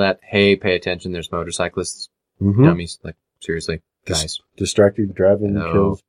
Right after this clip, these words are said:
Speaker 2: pe-, you know, kills people, all that stuff.
Speaker 1: Mm-hmm.
Speaker 2: Um, it's cool. I haven't seen an organized effort like this, like where we live, to do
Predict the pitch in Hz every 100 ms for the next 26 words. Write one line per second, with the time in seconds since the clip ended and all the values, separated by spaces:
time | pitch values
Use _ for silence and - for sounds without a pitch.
0 | - 104 - 104 95 95 104 98 101 98
1 | 107 101 98 101 - - 107 - _ 101
2 | 95 110 143 180 _ _ 98 104 107 107
3 | 107 _ _ _ _ - 131 - - 175
4 | 147 143 - 143 131 120 - _ - -
5 | _ _ _ _ _ _ _ - - -
6 | _ - - 113 107 113 113 113 107 -
7 | - - 101 101 - 107 - 98 - 82
8 | 110 175 82 87 - - 90 98 95 87